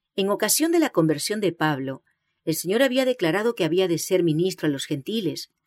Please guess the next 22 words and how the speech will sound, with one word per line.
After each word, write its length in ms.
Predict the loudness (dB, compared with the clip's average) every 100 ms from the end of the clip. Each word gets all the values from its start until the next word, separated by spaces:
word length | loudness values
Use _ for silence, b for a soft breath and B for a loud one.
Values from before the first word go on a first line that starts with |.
| _ -2
para 200 | 0 0
abrir 320 | -2 -4 -8
sus 420 | -6 -4 -2 -2
ojos, 520 | -4 -6 -8 -8 -12 _ _ _
para 180 | -6 -4
que 100 | -4
se 160 | -4
conviertan 640 | 0 0 2 2 0 0 0
de 60 |
las 180 | 0 -2
tinieblas 460 | -2 0 0 0 -2
a 60 |
la 100 | -2
luz 360 | -2 -2 -4 -10 _ _ -2
y 80 | 2
de 80 |
la 140 | 2 2
potestad 460 | -2 -2 -2 -2
de 80 | -2
Satanás 640 | -4 -6 -6 -4 -4 -4
a 60 | -6
Dios, 500 | -6 -6 -8 -10